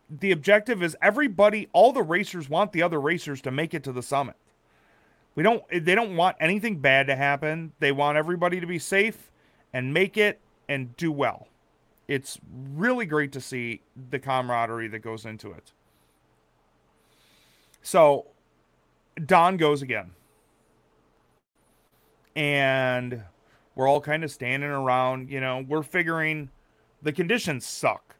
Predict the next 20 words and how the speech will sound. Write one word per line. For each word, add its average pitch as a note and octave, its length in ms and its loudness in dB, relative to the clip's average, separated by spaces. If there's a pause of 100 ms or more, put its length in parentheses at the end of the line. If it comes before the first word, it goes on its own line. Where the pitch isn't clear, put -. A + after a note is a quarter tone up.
at C3+ 140 -6
this A#2+ 160 -8
point. A#2+ 280 -6
Like, C3+ 260 4 (100)
the D3 100 4
lower, F#3 540 4
the C#3+ 320 -4
lower G3 140 0
section C3 340 -6
of A#2 80 -10
the - 40 -20
track A#2 260 -4
is A2 260 -16
just, - 240 -12 (240)
you C#3 260 -10
can't C#3 280 -6 (100)
see C3+ 320 -4
a A#2+ 60 -4
damn A2 320 -8
thing. G#2+ 320 -8